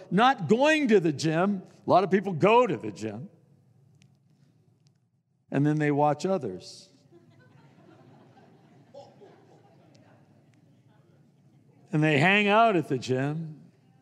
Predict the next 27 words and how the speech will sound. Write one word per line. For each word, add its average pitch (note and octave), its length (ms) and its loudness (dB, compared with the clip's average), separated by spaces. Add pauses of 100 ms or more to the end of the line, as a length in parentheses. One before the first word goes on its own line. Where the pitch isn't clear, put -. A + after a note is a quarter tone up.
(1200)
And G#3 120 2
they B3 100 4
get D4+ 240 2
on C#4 380 2
maybe C4+ 400 0
the B3 140 0
bike A#3+ 460 4
or A3 140 4
whatever, A#3 460 0
the G#3 120 2
stair A3+ 400 0
climber, A3 600 2 (260)
and A3 160 2
they A3+ 140 2
get B3 240 2
on, A#3+ 340 2 (240)
but A3+ 180 4
as G#3+ 160 0
soon D4+ 280 -2
as C4+ 100 0
they A#3 160 2
start B3 420 -2
breaking A3 440 0
a F#3+ 80 0
sweat, G#3 480 2
they E3+ 100 2
go, D3 320 -2